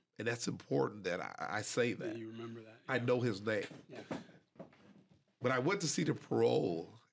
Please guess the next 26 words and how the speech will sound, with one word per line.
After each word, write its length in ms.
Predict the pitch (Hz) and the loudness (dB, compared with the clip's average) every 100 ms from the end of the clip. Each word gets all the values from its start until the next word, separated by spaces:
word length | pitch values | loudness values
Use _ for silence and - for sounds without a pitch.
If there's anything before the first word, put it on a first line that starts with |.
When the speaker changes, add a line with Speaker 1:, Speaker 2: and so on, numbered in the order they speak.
| - | -4
Speaker 1:
agent. 400 | 117 98 - - _ _ _ _ _ _ _ _ _ _ _ | -2 -2 -6 -14 _ _ _ _ _ _ _ _ _ _ _
I 60 | - | -2
went 160 | 110 123 | 0 0
to 60 | |
see 80 | - | 0
the 80 | 139 | 0
parole 320 | - 117 120 | 2 4 6
board 400 | 95 92 98 95 - | 4 2 2 2 -2
to 40 | |
be 160 | 101 101 | -2 -2
released. 760 | 95 98 104 101 - - - - _ _ _ _ _ _ _ _ _ _ - | -2 0 -2 -2 -2 -4 -8 -20 _ _ _ _ _ _ _ _ _ _ -8
I 40 | |
was 120 | 101 - | -2 2
sitting 360 | 175 175 135 | 4 4 4
next 320 | 127 131 - - | 4 2 0 -2
to 340 | 117 95 87 - | 0 2 0 -4
a, 60 | 95 | -2
a 20 | |
young 240 | 92 98 87 | 2 2 0
lady, 440 | 87 90 90 95 _ _ - - _ - | -2 -2 -4 -10 _ _ -20 -20 _ 0
and 440 | 120 113 110 95 - _ _ - | 2 4 2 -2 -10 _ _ -2
when 100 | 131 | 0
she 200 | - 135 | 2 4
read 320 | 117 143 165 | 4 6 6
my 160 | 127 101 | 4 0
file, 680 | - 123 110 78 82 - | 0 0 0 -2 -4 -8